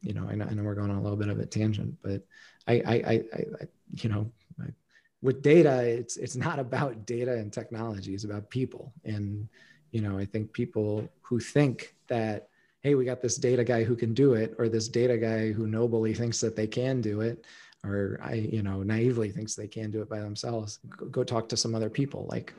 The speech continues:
let's put data aside, guys. What do you want to solve? You know, going back to your, your segmenting customers example, let's get ten salespeople in a room and see if we can even segment our customers. And you probably leave the room and be like, "I don't even know what our business strategy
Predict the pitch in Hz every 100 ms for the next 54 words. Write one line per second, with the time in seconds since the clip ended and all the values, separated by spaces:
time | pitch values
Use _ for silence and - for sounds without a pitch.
0 | - - 147 147 165 156 143 139 127 123
1 | 131 - - 113 - 127 135 131 127 113
2 | - - _ - 101 104 113 113 113 113
3 | 110 101 - - 117 107 104 104 101 -
4 | - - 131 120 117 117 110 127 117 104
5 | 95 - - 110 107 - 127 - 143 -
6 | 131 123 117 117 - 101 - 95 95 101
7 | 98 101 107 104 107 104 98 90 107 98
8 | 104 95 90 107 104 - - - - _
9 | _ _ _ _ 117 113 131 127 113 117
10 | 104 117 110 104 101 120 127 107 107 110
11 | 107 110 113 117 - 120 117 - -